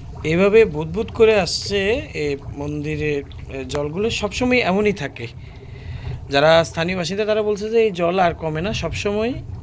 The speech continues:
এতটুকুই থাকে। এর, উম, বাড়েও না তেমন একটা, আর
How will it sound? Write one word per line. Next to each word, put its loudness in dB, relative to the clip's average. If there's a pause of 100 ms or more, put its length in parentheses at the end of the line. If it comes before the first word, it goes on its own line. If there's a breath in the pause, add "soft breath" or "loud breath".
এতটুকুই 0
থাকে। -4 (800 loud breath)
এর, 4 (280)
উম, 0
বাড়েও 6
না 0
তেমন 0
একটা, -2
আর -2